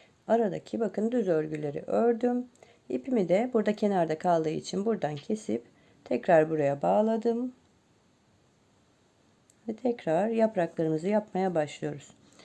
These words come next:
Şimdi yapraklarımız kayarak ilerliyor demiştim. Bir önceki yaprağa kenardan dört ilmek örerek yaprağımızı koymuştuk. Şimdi bu sırada ise bakın kenardan iki, dört,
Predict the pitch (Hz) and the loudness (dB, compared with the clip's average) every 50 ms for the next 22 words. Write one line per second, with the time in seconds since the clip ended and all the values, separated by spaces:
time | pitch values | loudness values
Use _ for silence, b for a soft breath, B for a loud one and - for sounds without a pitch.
0 | B B _ - - 262 208 160 143 - _ _ - _ _ 208 214 220 220 262 | B B _ -4 0 2 2 2 0 -6 _ _ -20 _ _ 2 2 4 4 2
1 | 262 262 254 254 247 262 294 311 - - - 233 233 240 240 214 180 175 - - | 2 2 2 0 2 2 0 -2 -4 -2 0 2 4 4 4 4 4 0 -2 -2
2 | 185 190 185 170 160 147 147 147 147 - 202 226 247 247 - - - 240 240 254 | 2 2 4 4 2 0 -2 -4 -2 -2 0 0 0 -2 -4 -6 -4 -2 -2 -2
3 | 254 247 B B B B B _ 254 269 302 294 277 233 190 175 - - 190 202 | -4 -6 B B B B B _ 0 2 4 4 4 4 2 0 0 2 2 2
4 | 208 208 - 165 165 190 214 - 233 233 233 220 196 175 165 165 190 233 277 B | 2 2 0 0 0 0 0 0 0 2 4 2 2 2 2 0 0 0 -2 B
5 | B B B B B _ 208 220 240 240 247 - 180 170 165 151 143 143 - - | B B B B B _ 4 4 4 4 2 -2 -2 0 0 0 -2 -2 -4 -2
6 | - 196 196 175 175 208 233 277 - - - 220 196 185 - 165 156 151 143 143 | -2 0 2 2 2 2 0 -2 -2 -2 0 0 0 2 0 -2 -2 -2 -2 -6
7 | 135 131 143 143 - 190 208 233 240 240 233 226 - - 247 247 247 - b b | -6 -8 -12 -8 -6 -4 -2 0 0 -2 -2 -4 -4 -2 -2 -2 -2 -4 b b
8 | b b b b - - - 311 320 285 254 247 269 269 269 - 233 185 160 160 | b b b b -10 -4 0 2 4 4 4 2 0 -2 0 0 2 2 2 2
9 | 165 160 156 - - 156 170 202 233 - _ b b b b b b b b _ | -2 -4 -6 -6 -4 -4 -2 -2 -4 -6 _ b b b b b b b b _
10 | 185 - - 202 202 262 254 233 190 160 151 147 156 175 208 262 - - - 208 | -10 -6 -6 -2 0 0 0 2 2 0 0 0 0 -2 -2 -4 -8 -10 -12 -12
11 | - - - 196 196 214 240 247 - _ _ _ _ - 170 170 175 196 226 226 | -12 -6 -4 -2 -2 -2 -2 -4 -10 _ _ _ _ -4 0 0 0 0 0 -4
12 | _ - - | _ -20 -20